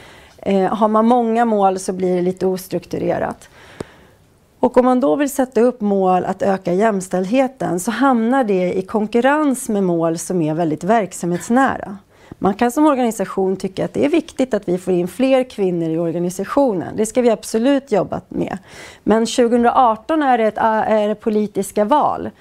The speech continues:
Vi kan ju inte sätta det före att vara ute och träffa de politiska partierna.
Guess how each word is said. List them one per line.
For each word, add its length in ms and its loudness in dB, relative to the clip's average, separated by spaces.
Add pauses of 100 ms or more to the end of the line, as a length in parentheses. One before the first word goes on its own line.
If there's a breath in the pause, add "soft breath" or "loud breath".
(240 soft breath)
Vi 120 0
kan 220 0
ju 60 2
inte 200 -4
sätta 360 0
det 140 4
före 580 2
att 120 -6
vara 100 0
ute 240 -2
och 80 -4
träffa 340 -4
de 140 0
politiska 580 -4
partierna. 720 -2